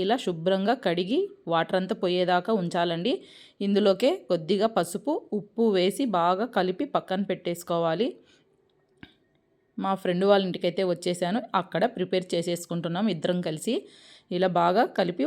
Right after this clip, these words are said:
ఒక పది నిమిషాలు పక్కన పెట్టేసుకోవాలి. ఒక మందంపాటి కడాయి తీసేసుకొని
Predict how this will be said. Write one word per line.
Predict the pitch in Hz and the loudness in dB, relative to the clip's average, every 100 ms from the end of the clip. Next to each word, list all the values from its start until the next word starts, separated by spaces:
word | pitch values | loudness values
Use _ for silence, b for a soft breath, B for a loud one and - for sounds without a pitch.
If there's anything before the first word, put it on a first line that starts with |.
| 226 | 2
ఒక | 220 | 2
పది | 208 175 | 0 0
నిమిషాలు | 175 170 202 | -2 -2 -2
పక్కన | 190 175 175 180 | -2 -2 -4 -2
పెట్టేసుకోవాలి. | 180 165 170 170 165 165 254 - b b b _ | -2 -2 -4 -2 0 2 0 -4 b b b _
ఒక | 190 240 254 | 2 6 6
మందంపాటి | 190 196 220 220 196 226 226 | 6 4 4 6 4 2 2
కడాయి | 180 180 180 | 4 4 2
తీసేసుకొని | 185 185 180 - 180 | -2 -2 -4 -4 -4